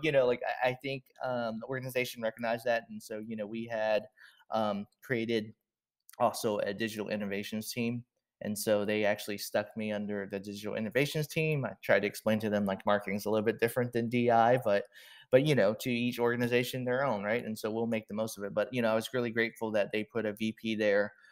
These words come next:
that really was an advocate for, for marketing, an advocate for, "Oh, we should probably try to do business this way." And so, you know, he obviously helped bridge the gap between, uh, you know,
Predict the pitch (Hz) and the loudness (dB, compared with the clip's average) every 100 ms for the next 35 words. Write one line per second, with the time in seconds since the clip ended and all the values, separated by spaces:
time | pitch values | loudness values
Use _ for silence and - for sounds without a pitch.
0 | _ _ 110 104 123 120 117 113 _ 110 | _ _ -2 2 2 2 0 -4 _ -6
1 | 110 107 101 107 110 107 107 113 120 110 | -4 0 -2 -2 2 2 2 -2 -2 -2
2 | - _ _ - 113 107 - 110 - 110 | -2 _ _ -6 -2 -2 -2 -6 -4 -2
3 | 110 113 117 117 117 113 - _ - 107 | 2 2 2 0 0 -2 -6 _ -4 0
4 | 104 104 110 - 110 - 110 120 135 123 | 2 2 -2 -4 -4 -4 -2 4 6 6
5 | 117 117 - 135 131 113 104 104 - 104 | 2 -2 -2 -2 -2 0 0 0 -2 -2
6 | 107 110 104 110 104 107 104 107 104 110 | -2 -4 -4 -4 -6 -8 -8 -10 -10 -4
7 | 101 101 104 - _ _ - 104 104 110 | -2 0 -4 -10 _ _ -8 -6 -2 -2
8 | 107 120 110 101 131 127 120 110 104 - | -2 -2 -2 -2 -2 -2 0 0 0 -2
9 | 107 104 110 101 - - _ _ _ 117 | -6 -2 -2 -2 -6 -16 _ _ _ 2
10 | 113 107 110 104 104 - - 110 - 117 | 2 0 -2 0 0 -2 -4 -12 -6 -4
11 | 104 101 104 _ _ _ _ 101 98 98 | -2 -4 -6 _ _ _ _ -2 0 0
12 | 98 104 104 - _ - 117 98 98 | 0 -2 -4 -10 _ -6 -4 -2 -4